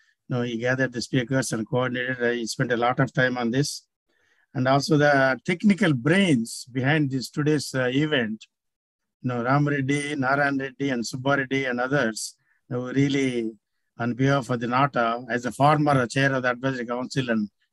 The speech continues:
current member of the Advisory Council of nata, I thank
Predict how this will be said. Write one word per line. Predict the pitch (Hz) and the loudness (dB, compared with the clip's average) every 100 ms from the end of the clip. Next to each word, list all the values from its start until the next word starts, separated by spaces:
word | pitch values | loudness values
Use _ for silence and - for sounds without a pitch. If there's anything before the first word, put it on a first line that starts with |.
| _ | _
current | - 185 196 147 | 2 4 4 4
member | 139 143 143 | 4 4 2
of | 127 | 0
the | 123 | -2
Advisory | 120 131 123 113 | -4 -4 -6 -8
Council | 123 110 | -8 -6
of | 117 110 | -8 -4
nata, | 120 127 113 107 - _ _ _ | -4 -4 -6 -8 -14 _ _ _
I | 117 104 | -10 -2
thank | 139 135 | 2 2